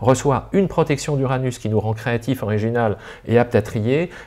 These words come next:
et en même temps une opposition avec Neptune qui nous rend plus, plus réceptifs. Et qui va être plus réceptif mardi ? Ce sont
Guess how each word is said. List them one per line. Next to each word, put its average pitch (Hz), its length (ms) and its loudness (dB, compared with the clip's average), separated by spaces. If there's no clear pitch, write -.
et 120 100 2
en 123 60 4
même 135 160 2
temps 139 180 -2
une 104 120 2
opposition 143 400 -2
avec 120 180 -4
Neptune 139 440 -2
qui - 140 -6
nous 117 160 0
rend 151 160 0
plus, 147 380 -4
plus 131 100 2
réceptifs. 123 760 -2
Et 101 60 -8
qui 196 200 0
va 143 200 2
être 135 120 -4
plus - 140 0
réceptif 117 560 -2
mardi ? 117 500 -4
Ce - 180 0
sont 120 300 -2